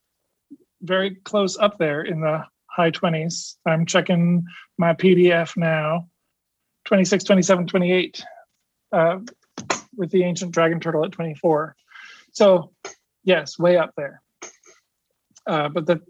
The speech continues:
the Tarrasque is thirty, right up there with the aspects of Bahamut and Tiamat.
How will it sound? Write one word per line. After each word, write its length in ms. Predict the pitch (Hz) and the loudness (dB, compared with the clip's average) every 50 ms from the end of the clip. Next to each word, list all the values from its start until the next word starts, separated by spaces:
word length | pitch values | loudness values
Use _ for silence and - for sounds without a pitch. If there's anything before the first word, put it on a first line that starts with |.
| _ - | _ -4
the 80 | 185 | -4
Tarrasque 460 | - - 190 190 170 165 165 165 - 165 | 0 2 4 4 4 4 0 -2 -4 -6
is 80 | 147 139 | -6 -6
thirty, 460 | - 151 143 143 151 151 165 160 - _ _ - - _ _ _ _ _ _ | -6 -8 -8 -6 -6 -6 -8 -10 -12 _ _ -20 -20 _ _ _ _ _ _
right 200 | - 175 151 151 | -4 -2 -2 0
up 100 | 156 147 - - | -2 -2 -2 0
there 160 | 160 151 151 | 0 0 0
with 180 | 156 151 143 - | 0 -2 -2 -4
the 140 | 165 170 - | -4 -4 -2
aspects 460 | 170 156 143 - - 151 143 - - | -4 -6 -6 -6 -6 -8 -6 -4 -6
of 100 | 156 151 | -4 -2
Bahamut 380 | 160 156 151 156 160 156 156 | -2 -2 -2 -2 -2 -2 -4
and 120 | 156 147 147 | -4 -6 -6
Tiamat. 420 | - - 165 151 151 156 185 247 | -4 -4 -4 -2 -2 -4 -6 -6